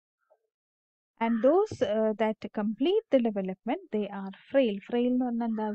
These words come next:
weak ആയിട്ടുള്ള individuals ആയിരിക്കും. ഓക്കെ, ആ, അത് sexual maturity attain ചെയ്യുന്നതിന് മുന്നേ തന്നെ എന്ത് ചെയ്യണം, മരിച്ചു പോണ അവസ്ഥ. അപ്പൊ ഇത് ഒരു മെത്തേഡാണ്, that is hybrid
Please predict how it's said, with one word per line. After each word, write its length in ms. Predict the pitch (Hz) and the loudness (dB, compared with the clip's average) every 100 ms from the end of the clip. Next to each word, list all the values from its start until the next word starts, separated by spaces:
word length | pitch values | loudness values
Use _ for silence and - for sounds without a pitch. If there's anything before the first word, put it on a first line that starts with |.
| 214 | 0
weak 360 | 254 247 - | 0 0 -2
ആയിട്ടുള്ള 420 | 214 185 - 185 311 | -6 -6 -10 -6 -4
individuals 840 | 359 202 190 185 180 190 214 247 | -4 -4 -6 -8 -8 -6 -4 -4
ആയിരിക്കും. 720 | 233 175 - - - _ - | -4 -6 -14 -20 -20 _ -8
ഓക്കെ, 180 | 262 190 - - - _ | -6 -6 -12 -20 -20 _
ആ, 40 | - | -2
അത് 480 | 220 - 226 226 466 | -2 -2 -2 0 0
sexual 360 | 311 240 - 277 | -2 -2 0 0
maturity 560 | 247 233 - 226 226 - | -2 -6 -4 -4 -2 -2
attain 460 | 247 - 220 226 | -4 -4 -4 -4
ചെയ്യുന്നതിന് 420 | 233 220 214 214 | -4 -4 -4 -2
മുന്നേ 340 | 294 262 214 220 | 0 0 -2 -2
തന്നെ 320 | 220 208 262 | -4 -2 0
എന്ത് 180 | 240 220 | 2 0
ചെയ്യണം, 300 | 214 202 220 | -2 -4 -6
മരിച്ചു 360 | 208 180 - | -8 -10 -8
പോണ 240 | 208 180 196 | -8 -6 -6
അവസ്ഥ. 400 | 240 185 - - - - - 302 | -6 -6 -12 -14 -20 -20 -10 -4
അപ്പൊ 140 | 320 | -2
ഇത് 360 | 269 294 330 427 - - - - | 0 0 0 -2 -10 -20 -20 -6
ഒരു 300 | 247 277 302 | 2 4 4
മെത്തേഡാണ്, 840 | 277 190 - 202 190 185 190 370 - _ _ 208 | 4 0 -2 -2 -2 -4 -2 -2 -4 _ _ -2
that 200 | 208 427 | 4 2
is 80 | - | 2
hybrid 720 | - 220 208 196 208 403 - | 0 2 2 0 0 0 0